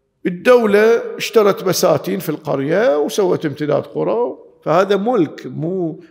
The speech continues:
مو موات حتى تقول أنا لي حريم. بالتالي إذا جيت أنا وقفت سيارتي ما زاحمت المارة ما في مشكلة،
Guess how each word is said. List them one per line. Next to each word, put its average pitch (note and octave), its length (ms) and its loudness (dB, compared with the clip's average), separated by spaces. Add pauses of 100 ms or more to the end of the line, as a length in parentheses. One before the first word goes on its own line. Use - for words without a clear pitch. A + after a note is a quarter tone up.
مو F#3+ 200 2
موات G3+ 400 4
حتى E3 300 -4
تقول E3 280 -2
أنا F#3+ 380 -4 (200)
لي F3 240 4
حريم. D#3+ 680 0 (1300)
بالتالي C4 760 4 (680)
إذا D4 320 6
جيت D4+ 300 4
أنا C#4 160 6
وقفت A#3 380 4
سيارتي G3+ 840 2 (720)
ما C#4 120 0
زاحمت F3 480 0
المارة E3+ 400 -4
ما G#3+ 160 -12
في D#3+ 120 -16
مشكلة، - 480 -16